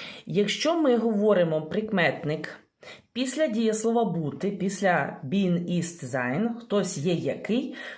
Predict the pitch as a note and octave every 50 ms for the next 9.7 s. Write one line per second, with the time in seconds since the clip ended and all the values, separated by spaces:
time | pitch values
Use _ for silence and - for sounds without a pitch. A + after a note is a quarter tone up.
0 | - - F3 F3 - - G#3+ - F3 E3+ E3+ E3+ E3+ E3 F3 F3 A3+ A#3+ B3 B3+
1 | C4 A3+ B3 B3+ A#3 - - - - D#3+ D#3+ F#3 G3 G3 F3 D#3+ E3 F3 G3 F#3
2 | G3 G#3 G#3 - F#3+ F3 F3 - D3+ D#3 C#3+ C#3 - - - G#3 G3+ G3+ - -
3 | A3 F3 D#3 F#3 F3+ F#3 F#3 - - - - E3+ D#3 D3 D3 D3 - - C3+ A#2
4 | A2 - - - - - _ _ - - - - - A3 A3+ A3+ A3 G3+ - -
5 | - C3 B2 B2 - - A2 E2+ - - - - _ _ _ _ _ _ _ _
6 | _ - C#3 - - D3 D#3 F3 G#3 A#3+ C4 - - A3 A#3 A3+ - - - D#3+
7 | - D#3 E3 F3 F3+ F#3 F3+ - - - D3 C#3+ C#3 C3 B2+ B2+ B2+ B2 - -
8 | _ _ _ _ _ _ _ - - - - - - - E3 E3+ E3+ - D3+ D#3
9 | D#3+ G#3+ - C4+ B3+ - - A3+ B3 A3+ - - -